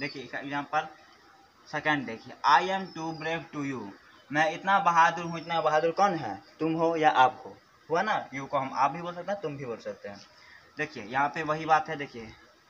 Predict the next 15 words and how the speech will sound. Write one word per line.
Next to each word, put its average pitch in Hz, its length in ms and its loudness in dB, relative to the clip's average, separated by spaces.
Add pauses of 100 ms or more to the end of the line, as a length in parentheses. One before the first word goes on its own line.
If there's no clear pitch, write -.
(100)
I 139 380 2 (1200)
am, 139 540 -2 (380)
two 151 100 -8
को 156 100 -10
क्या 165 120 6
लिखते 165 240 2
हैं? 208 260 0 (360)
So 170 240 0
लिखते 135 360 -8
हैं। 110 200 -10
देखिए, 117 340 -8 (1000)
I 131 200 4
am 135 220 -6
so 139 200 -6 (760)
brave, 143 520 0